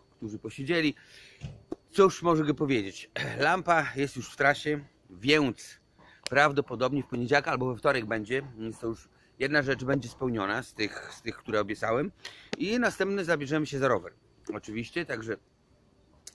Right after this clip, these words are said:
zobaczycie, że będzie rower kupiony. Lampa już jest w drodze. Praktycznie można powiedzieć opłacona, także, także będziemy robić nocnego, tak jak już zapowiadałem wczoraj na live, będziemy robić nocnego. E, no i co dalej? Dobra,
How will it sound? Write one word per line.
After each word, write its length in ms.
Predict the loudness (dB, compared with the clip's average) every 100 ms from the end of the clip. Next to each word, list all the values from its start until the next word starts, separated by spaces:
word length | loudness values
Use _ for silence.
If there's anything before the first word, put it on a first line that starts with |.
| _ -6
zobaczycie, 380 | -6 -6 -6
że 120 | -6 -4
będzie 240 | -2 0
rower 200 | 0 -2
kupiony. 420 | -6 -2 -2 -2 -6 -20 -6 0
Lampa 260 | 2 2
już 200 | -2 -4
jest 120 | -6
w 40 | 0
drodze. 460 | 4 4 2 0 -6 _ _ -20 -20 -10 -2
Praktycznie 460 | -2 0 0 2
można 220 | 0 0
powiedzieć 260 | 0 -2 -2
opłacona, 680 | -2 2 2 2 2 0 -2 -6
także, 400 | -4 0 0 0 -8 _ _ _ _ -20 -20 _ -20 _
także 260 | -4 -2 0
będziemy 340 | 2 4 4
robić 360 | 2 0 -4 -6
nocnego, 500 | -8 -4 -4 -2 -2
tak 160 | -4 -6
jak 140 | -6
już 100 | -4
zapowiadałem 540 | -4 -2 0 2 2
wczoraj 340 | 2 0 2 4
na 100 | 4
live, 260 | 4 2
będziemy 280 | -2 -2 0
robić 260 | 0 -2 -4
nocnego. 500 | -4 0 2 2 -2 -8 -20 -20 -20 -20 -8
E, 340 | 0 2 2 0
no 140 | -2
i 100 | -2
co 140 | 0 2
dalej? 260 | 2 0
Dobra, 320 | 0 0 -2